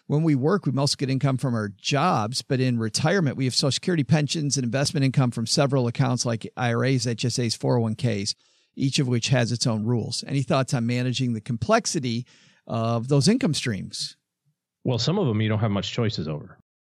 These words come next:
Speaker 2: Your Social Security comes when it comes. I mean, you can delay it and you can say, "I don't want to turn it on until a certain time." But once it's on, you know, it's on. So same thing with pension. You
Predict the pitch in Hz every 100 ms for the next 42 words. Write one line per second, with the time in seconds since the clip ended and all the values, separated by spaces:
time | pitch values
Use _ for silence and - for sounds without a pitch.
0 | _ _ - 110 139 120 - 139 127 104
1 | 117 113 107 98 95 101 98 139 - -
2 | _ - 101 101 101 104 90 92 95 113
3 | 90 107 - _ 104 98 95 104 95 95
4 | 90 87 - 92 92 92 90 87 85 -
5 | 101 76 92 101 98 87 107 - - -
6 | - 101 117 123 - 104 110 90 90 95
7 | 101 95 82 82 _ 90 92 92 80 85
8 | 110 - 107 95 98 95 - - - -
9 | _ - - 110 113 101 87 123 110 95
10 | 92 110 - -